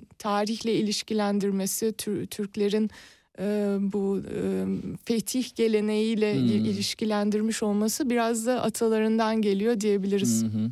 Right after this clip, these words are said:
Speaker 2: hı hı. E, tabii Türkçenin kullanımına da özen gösteren bir, e, şair. E, Şehsuvarzadeler olarak anılmaya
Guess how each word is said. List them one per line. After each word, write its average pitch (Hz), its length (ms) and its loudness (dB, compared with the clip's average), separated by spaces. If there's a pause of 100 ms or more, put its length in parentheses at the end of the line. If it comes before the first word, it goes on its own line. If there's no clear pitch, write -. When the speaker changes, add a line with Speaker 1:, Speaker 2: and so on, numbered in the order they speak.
(120)
Speaker 2:
hı 110 80 0
hı. 107 220 -4 (580)
E, 131 160 0
tabii 139 240 -6
Türkçenin 123 920 2
kullanımına 131 640 4
da 110 120 0
özen 123 360 2
gösteren 101 560 -2
bir, - 500 -8
e, 104 360 -6 (180)
şair. 110 800 -2 (560)
E, 120 140 0 (520)
Şehsuvarzadeler 147 1500 0
olarak 107 480 2
anılmaya 107 680 2